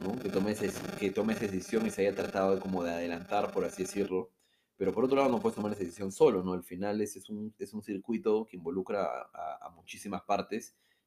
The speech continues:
y no puedes simplemente zurrarte en el resto, ¿no? Al poner ese, al, al poner Roland Garros,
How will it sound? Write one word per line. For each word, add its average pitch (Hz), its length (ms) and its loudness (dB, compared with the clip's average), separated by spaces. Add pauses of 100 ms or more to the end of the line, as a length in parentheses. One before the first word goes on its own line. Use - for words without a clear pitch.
(100)
y 90 100 -8
no 98 160 0
puedes 101 240 4
simplemente 95 420 -2
zurrarte 95 520 0
en 87 60 -4
el 82 100 -4
resto, 110 340 0
¿no? 87 160 -6 (640)
Al 98 200 0
poner 107 360 6
ese, 110 240 2
al, 98 200 -2
al 101 140 -2
poner 107 360 0
Roland 107 360 2
Garros, 107 540 0